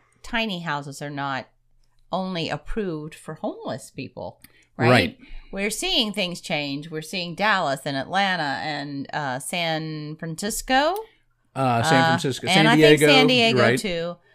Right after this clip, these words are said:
Speaker 1: They're realizing they've got to do something about the housing crisis. And, of course, the covid has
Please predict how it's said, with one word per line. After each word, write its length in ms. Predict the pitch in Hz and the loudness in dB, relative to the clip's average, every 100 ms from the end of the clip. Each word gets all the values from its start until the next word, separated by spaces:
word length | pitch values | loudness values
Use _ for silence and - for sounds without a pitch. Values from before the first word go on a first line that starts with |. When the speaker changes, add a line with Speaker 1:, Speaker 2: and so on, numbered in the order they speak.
| _ - | _ -8
Speaker 1:
They're 140 | 190 | -6
realizing 540 | 180 226 196 175 175 165 | -4 -2 0 0 -2 -4
they've 180 | 156 156 | -6 -6
got 280 | 170 - - | -8 -8 -12
to 80 | |
do 140 | 160 151 | -10 -8
something 380 | 156 147 143 139 | -8 -8 -8 -10
about 260 | 143 139 | -10 -10
the 60 | 147 | -8
housing 560 | 143 147 139 123 127 131 | -6 -6 -6 -6 -6 -8
crisis. 580 | - 151 151 131 127 | -4 -4 -4 -8 -8
And, 380 | - 135 139 143 - | -10 -10 -10 -12 -14
of 140 | 147 | -16
course, 360 | - 139 131 - | -10 -8 -8 -12
the 140 | - | -14
covid 340 | - 180 143 139 | -8 -6 -6 -8
has 260 | 135 - | -8 -12